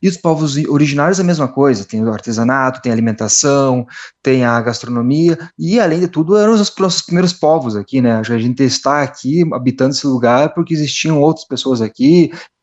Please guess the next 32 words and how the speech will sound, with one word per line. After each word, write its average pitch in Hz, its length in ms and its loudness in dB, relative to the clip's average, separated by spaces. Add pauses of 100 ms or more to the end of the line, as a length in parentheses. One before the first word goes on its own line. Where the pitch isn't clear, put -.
os 123 140 -2
europeus 127 340 0
vieram, 131 360 0
ocuparam 135 300 -2
esse - 160 -4
espaço. 139 600 -2 (600)
E 135 140 4
os 123 80 0
povos 123 240 -2
originários 120 420 -2
continuam 131 360 -4
existindo, 143 500 -2
existem 113 420 -2 (220)
grupos 113 300 -2
étnicos 113 560 -2 (200)
indígenas, 113 580 2
é, 107 300 -2
presentes, 110 540 0
né, 104 140 -2
em 101 60 -2
Curitiba 127 600 0
e 107 60 2
no, 107 160 -2 (100)
no 107 200 -6
restante 107 260 -4
do - 60 -14
Paraná 107 280 0
também. 113 380 -4 (680)
Então, 120 140 2
acho 123 160 0
que 143 60 0
é, 135 140 0